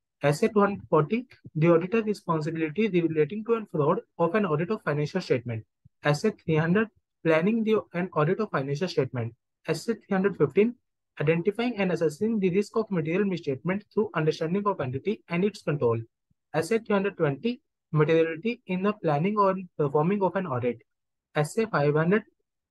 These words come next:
audit eng-, evidence। ऐसे five hundred one audit evidence specific consideration for selected items। ऐसे five hundred five external confirmation। ऐसे five hundred ten initial audit engagement opening balance। ऐसे five hundred twenty analytical procedure।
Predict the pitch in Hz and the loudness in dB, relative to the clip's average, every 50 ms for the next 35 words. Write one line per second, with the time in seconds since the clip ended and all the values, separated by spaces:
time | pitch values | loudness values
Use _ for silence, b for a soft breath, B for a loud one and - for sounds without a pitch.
0 | _ _ _ _ - 156 160 165 220 240 - - 170 151 147 151 151 - _ _ | _ _ _ _ 0 0 2 2 0 -4 -4 -4 -4 -2 0 -2 -2 -4 _ _
1 | - 151 143 135 139 135 196 226 - - _ _ _ _ _ _ _ - 151 147 | -4 -2 0 2 2 2 0 -2 -4 -8 _ _ _ _ _ _ _ -6 -6 -4
2 | - 233 220 208 185 170 180 185 190 202 185 156 147 165 202 240 _ _ _ - | -2 -2 -2 0 0 0 0 0 -2 -2 -2 0 -2 -2 -2 -4 _ _ _ -2
3 | 143 147 160 196 220 - _ - 151 139 139 139 190 220 - - - - 147 143 | -2 0 2 0 -2 -2 _ -4 0 0 2 0 0 -4 -6 -10 -8 -4 -4 -4
4 | 143 - 208 233 - - 196 165 151 156 151 151 156 156 214 208 - 202 202 - | -4 -2 -2 -2 0 0 -2 -2 -2 -2 -4 -4 -4 -4 -6 -6 -4 -4 -6 -4
5 | - 131 117 - 156 151 147 143 143 196 202 220 - _ _ _ _ _ _ _ | -4 -6 -4 -4 -2 0 0 0 0 -2 -6 -6 -6 _ _ _ _ _ _ _
6 | _ - 156 156 - 254 233 - 202 185 185 190 190 196 180 - - 147 170 208 | _ -4 -4 -2 0 -2 0 2 2 2 2 2 0 -2 -4 -4 -2 -2 -2 -2
7 | - _ _ _ - 151 147 - - 180 190 190 190 - 170 165 175 170 170 160 | -4 _ _ _ -4 -4 -4 -2 -2 -2 -2 -2 -2 -2 -2 0 0 0 0 0
8 | 160 160 214 233 - _ _ _ _ _ _ - - - - - 247 233 233 220 | 0 -2 -4 -6 -6 _ _ _ _ _ _ -2 -2 -2 0 0 -2 0 2 2
9 | 208 202 208 202 208 196 180 - 165 202 233 - _ _ _ - 160 160 165 175 | 2 2 0 0 -2 -4 -4 -4 -6 -6 -6 -8 _ _ _ -2 -2 2 2 0
10 | 170 - 226 220 208 196 208 208 - - 160 151 151 147 139 143 160 196 214 - | 2 2 2 2 2 0 0 -2 -2 -2 0 2 2 2 0 0 -2 -2 -2 -4
11 | _ _ - - 123 - 151 151 156 156 156 165 196 220 - _ _ _ _ - | _ _ -6 -6 -4 -2 -2 -2 -2 0 0 0 -2 -2 -4 _ _ _ _ -8
12 | 160 156 - - 247 240 - 208 202 196 202 208 220 208 - 165 147 143 - 208 | -8 -8 -6 -6 -6 -4 -2 -2 -2 0 0 -2 -2 0 0 -2 -2 -2 -2 -4
13 | 226 240 _ _ - - 143 147 143 139 139 - 156 156 175 170 170 165 165 170 | -4 -6 _ _ -8 -4 -2 0 0 -2 -2 -4 -4 -2 -2 -2 -4 -4 -4 -2
14 | 170 214 | -4 -4